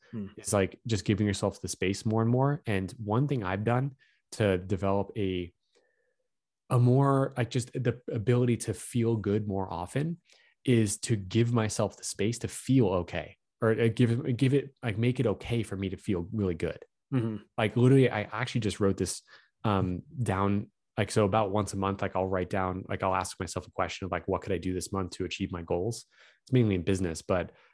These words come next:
Speaker 2: like, sometimes the ideas will come to me was, like, it's not specifically just business, it's just in general. And one of the things that I wrote down is to use a new affirmation, and I just made this up 'cause it just, it resonated with me,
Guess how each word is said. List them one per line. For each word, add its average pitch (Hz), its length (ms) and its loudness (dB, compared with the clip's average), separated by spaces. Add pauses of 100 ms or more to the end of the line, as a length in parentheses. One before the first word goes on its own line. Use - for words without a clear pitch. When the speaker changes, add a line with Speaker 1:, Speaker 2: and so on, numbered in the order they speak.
(140)
Speaker 2:
like, 104 120 -2
sometimes 95 440 -2
the 101 80 0
ideas 90 420 0
will 87 80 -4
come 92 220 -4
to - 120 -6
me 104 140 2
was, 90 180 -2
like, 82 160 -4 (140)
it's - 140 -12
not 85 240 -6
specifically 117 440 -2
just 117 200 -2
business, 127 340 -2
it's - 80 -12
just 92 200 -8
in 87 80 -6
general. 98 420 -6 (400)
And 98 320 0 (100)
one 107 180 2
of 110 60 4
the 104 60 4
things 104 320 -2
that - 80 -2
I 98 40 2
wrote 92 200 0
down 101 320 -2
is 90 400 -6 (380)
to 98 420 4
use 107 280 2
a 104 40 2
new 101 160 0
affirmation, 95 760 -6
and 98 80 -4
I 92 40 -2
just 95 180 -8
made 98 180 0
this 92 160 -6
up 90 300 -2
'cause 87 140 -8
it 87 60 -6
just, 90 180 -6 (340)
it 90 200 -10
resonated 90 380 2
with 82 160 -6
me, 87 220 -6